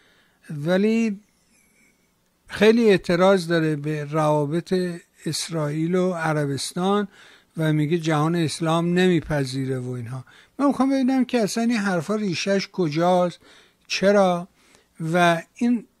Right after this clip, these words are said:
چه خللی در را-، آیا خللی در این روند ارتباط عربستان و، اه، در حقیقت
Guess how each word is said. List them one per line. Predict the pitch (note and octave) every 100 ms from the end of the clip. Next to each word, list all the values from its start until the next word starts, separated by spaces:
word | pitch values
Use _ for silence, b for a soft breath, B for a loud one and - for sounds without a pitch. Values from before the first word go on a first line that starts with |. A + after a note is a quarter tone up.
| _
چه | - - A#3
خللی | - - F#3 F3+ G3 A3 G#3+ G3+ E3+
در | D#3 E3+
را-، | D#3+ D#3+ D#3+
آیا | E3 E3+ F#3+
خللی | - - E3+ F#3 G3 G3 F3 D#3 - _ -
در | D#3+ D#3
این | E3 F#3 F#3 D#3
روند | D#3+ D3+ F3 F#3+ F#3 F3 E3+ E3+ E3 E3 b b b b b b b _ _ _ _ -
ارتباط | E3 C#3 D#3 D3 F3+ F3+ F3+
عربستان | F3 E3+ D#3 D#3 C#3+ - - E3+ E3+ E3+
و، | E3+ E3 D#3 D3+ _ _ _ _ _ _
اه، | D#3 C#3+ C3+ C3+ C3+ C#3
در | D3 C#3
حقیقت | C#3 C#3+ C#3+ C#3 C#3 D#3 D3+